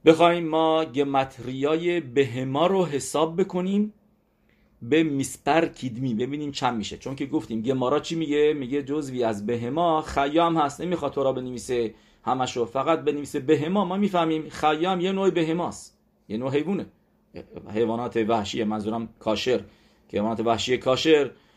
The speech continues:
اونا هم همینطور جزوی از بهما هستن که باشن هشت تا درست، اه، اکو و زامر، جی-، جیراف که می‌شه یعنی زرافه یکیشونه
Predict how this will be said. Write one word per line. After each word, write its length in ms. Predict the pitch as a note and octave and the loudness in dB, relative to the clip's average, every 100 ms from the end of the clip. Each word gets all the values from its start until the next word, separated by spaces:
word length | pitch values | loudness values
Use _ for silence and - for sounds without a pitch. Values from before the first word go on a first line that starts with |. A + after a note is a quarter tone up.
| - | -6
اونا 160 | C#3+ | -2
هم 80 | C#3+ | -2
همینطور 240 | D3 C3+ | -2 -6
جزوی 340 | A#2 C#3+ C3 D3 | 0 2 4 4
از 260 | C#3 A2+ | 4 4
بهما 340 | B2+ C3+ C3+ D3 | 0 2 4 4
هستن 380 | - A#2 B2 - _ _ _ _ _ _ _ | 2 -4 -6 -10 _ _ _ _ _ _ _
که 260 | - A#2+ A#2+ | -2 2 2
باشن 440 | A2 A#2 B2 A#2 G#2 F2+ | 2 -2 -4 -4 -6 -4
هشت 340 | A2+ B2+ - | -4 -4 -2
تا 160 | A#2 A2 | 0 0
درست، 360 | G#2 G2 - | 0 -4 -2
اه، 1300 | A2 G#2+ - _ _ _ - G#2 G#2 G2 G2 F#2+ F2 - _ | 0 -2 -4 _ _ _ -2 0 0 0 0 0 -2 -6 _
اکو 680 | F#2+ F#2 - D3 C#3 B2+ A#2 - _ - | -8 -8 0 2 2 0 -6 -14 _ -4
و 320 | G2+ G2+ F#2+ | 0 0 -2
زامر، 600 | F#2 B2 D#3 D#3 C#3+ B2+ G#2 F#2 | 0 4 4 4 0 0 -2 -8
جی-، 280 | G#2+ - | -10 -10
جیراف 440 | F#2+ A2+ B2 C3+ - | -6 0 2 2 0
که 100 | G2+ | -6
می‌شه 240 | G#2 A2+ | -6 -4
یعنی 340 | G#2+ G#2+ G2+ G2+ _ _ - | -4 -4 -8 -12 _ _ -16
زرافه 760 | F#2+ A#2 G#2+ G#2+ G#2+ D3+ D3 - _ _ _ _ _ | -4 -2 0 -4 2 2 2 -2 _ _ _ _ _
یکیشونه 540 | A2+ B2 C3 B2+ A#2 | -6 -6 -8 -8 -8